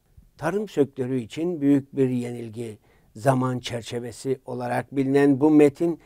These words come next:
kabul edilseydi, Brezilya'nın yerli halkları mevcut anayasanın imzalanma tarihi olan beş Ekim bin dokuz yüz seksen sekizden bu yana kendi topraklarında yaşadıklarını ispat edemeyeceklerdi ve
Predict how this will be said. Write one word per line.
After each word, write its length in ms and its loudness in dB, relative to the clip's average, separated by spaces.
kabul 360 -2
edilseydi, 760 -2
Brezilya'nın 840 2
yerli 340 4
halkları 600 -6
mevcut 500 0
anayasanın 640 0
imzalanma 720 0
tarihi 420 -2
olan 400 -4
beş 340 4
Ekim 420 -4
bin 180 6
dokuz 220 0
yüz 80 -6
seksen 340 -4
sekizden 720 -4
bu 80 0
yana 360 0
kendi 320 -2
topraklarında 800 -4
yaşadıklarını 800 -4
ispat 520 -6
edemeyeceklerdi 1040 2
ve 200 4